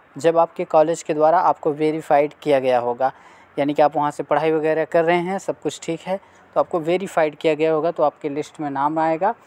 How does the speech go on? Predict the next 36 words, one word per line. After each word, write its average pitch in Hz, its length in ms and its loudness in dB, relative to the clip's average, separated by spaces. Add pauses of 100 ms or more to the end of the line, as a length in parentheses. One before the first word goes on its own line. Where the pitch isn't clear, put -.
(240)
और 156 200 0
उसके - 260 -8
तहत 175 280 -4
आप 160 140 -2
सभी 156 220 -8
छात्रों 151 380 -4
को 156 160 -4
वितरण 156 440 -6
कराया 143 260 2
जाएगा। 127 380 -4 (380)
तो 147 80 -6
tablet 170 420 -2
smartphone 175 600 0
बहुत 156 320 0
मात्रा 160 300 0
में 165 140 0
आ 139 160 0
चुका 175 320 0
है 196 160 -6 (380)
और 156 320 2 (100)
तेज़ 170 180 -2
तरीके 160 300 0
से 160 140 -4
वितरण 165 320 -2
होगा, 175 220 4
ये 180 100 4
आपको 156 240 2
ध्यान 151 280 -2
रखना 180 280 -2
है। 226 100 -2
सभी 160 260 -6
छात्र 165 360 -2
channel 151 280 -4
से 147 160 -8
जुड़कर 160 380 -2
रहेंगे 175 420 0